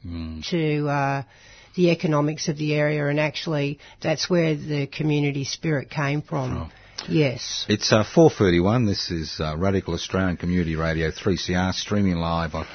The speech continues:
Speaker 1: three C R dot org dot A U. This program is podcast. My name's Joseph Toscano.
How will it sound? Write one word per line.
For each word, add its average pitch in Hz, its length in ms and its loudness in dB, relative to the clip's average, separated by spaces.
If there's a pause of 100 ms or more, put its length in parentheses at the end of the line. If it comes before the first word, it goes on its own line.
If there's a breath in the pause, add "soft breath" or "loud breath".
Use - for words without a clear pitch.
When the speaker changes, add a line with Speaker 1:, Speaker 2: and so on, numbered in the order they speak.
(460 loud breath)
Speaker 1:
three 151 300 8
C 131 200 2
R 92 260 4
dot 117 260 0
org 113 580 0
dot 107 240 -4
A 107 140 -4
U. 87 180 -6
This 98 160 -8
program 90 420 -2
is 87 120 -6
podcast. 110 560 -8
My 85 120 -6
name's 82 180 -6
Joseph - 360 -10
Toscano. 113 640 -2